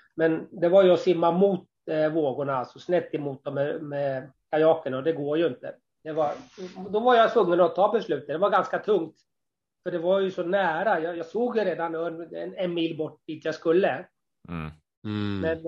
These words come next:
Speaker 1: eh, när man, eh, då s-, summerar det här då, eh, avdriften som jag hade haft under sex timmar och sen hade jag fortfarande minst tre timmar kvar.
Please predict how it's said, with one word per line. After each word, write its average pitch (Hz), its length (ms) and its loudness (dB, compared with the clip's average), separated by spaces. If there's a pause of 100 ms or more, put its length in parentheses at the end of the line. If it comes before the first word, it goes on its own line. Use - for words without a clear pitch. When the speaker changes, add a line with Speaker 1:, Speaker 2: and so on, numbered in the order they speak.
(280)
Speaker 1:
eh, 151 100 -8 (300)
när 214 420 -4
man, 160 160 2
eh, 165 1000 -4
då 165 200 0
s-, 160 140 -6 (880)
summerar 202 580 6
det 196 80 4
här 151 180 4
då, 143 280 -6 (480)
eh, 135 380 -6
avdriften 202 640 4
som 196 120 2
jag 180 80 6
hade 180 140 6
haft 156 380 0
under 151 200 -4
sex 165 320 -6
timmar 147 340 0
och 147 120 -4
sen 147 120 -6
hade 151 160 -4
jag 160 140 -4
fortfarande 180 540 0
minst 190 380 -6
tre 160 200 -2
timmar 151 300 -6
kvar. 156 440 4